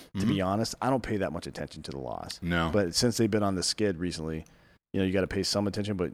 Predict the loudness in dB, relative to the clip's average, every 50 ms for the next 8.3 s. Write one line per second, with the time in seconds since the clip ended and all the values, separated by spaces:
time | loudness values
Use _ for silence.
0 | -4 -4 -4 -4 -4 -4 -2 -2 0 0 0 0 0 -2 -4 -8 -14 _ -20 -6
1 | -2 -2 -2 -2 -2 -8 -12 -14 -20 -20 -20 _ _ _ -6 -6 -6 -6 -8 -10
2 | _ -12 -10 -8 -8 -4 -2 2 4 6 6 6 6 4 0 -2 -2 -2 -2 -4
3 | -4 -4 -4 -4 -2 -2 -4 -4 -6 -8 -10 -4 -2 -2 2 4 2 4 4 2
4 | 2 2 0 0 -2 -4 -4 -2 0 2 2 2 0 -2 0 0 0 -2 -2 -2
5 | -4 -4 -4 -4 -6 -8 -8 -8 -10 -10 -12 -14 -16 -18 _ _ _ _ _ _
6 | _ -2 0 0 2 2 0 0 -2 -6 -10 -10 -4 -4 -4 -4 -4 -8 -16 -8
7 | -4 -2 0 2 2 2 4 2 2 0 0 0 0 0 0 2 4 4 4 4
8 | 4 4 4 2 2 0